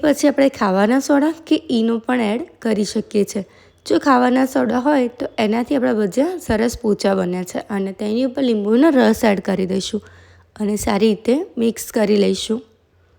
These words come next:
આપણું બેટર વધારે ઢીલું ના થાય તેનું ખાસ ધ્યાન રાખવાનું હોય છે. મેં આમાં ફ્રીજનું પાણી ઠંડુ લીધું છે, તમે માટલાનું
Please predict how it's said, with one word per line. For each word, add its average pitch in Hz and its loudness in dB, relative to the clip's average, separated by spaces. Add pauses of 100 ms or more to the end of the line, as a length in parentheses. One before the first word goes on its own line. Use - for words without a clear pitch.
(840)
આપણું 233 -2
બેટર 240 0
વધારે 220 2
ઢીલું 220 2
ના 226 0 (100)
થાય 277 -4
તેનું 233 -2
ખાસ 226 -4
ધ્યાન 220 0
રાખવાનું 196 -4
હોય 196 -2
છે. 285 -4 (960)
મેં 285 4
આમાં 311 4 (280)
ફ્રીજનું 240 4
પાણી 247 4
ઠંડુ 220 2
લીધું 214 2
છે, 240 -4
તમે 214 -2
માટલાનું 208 0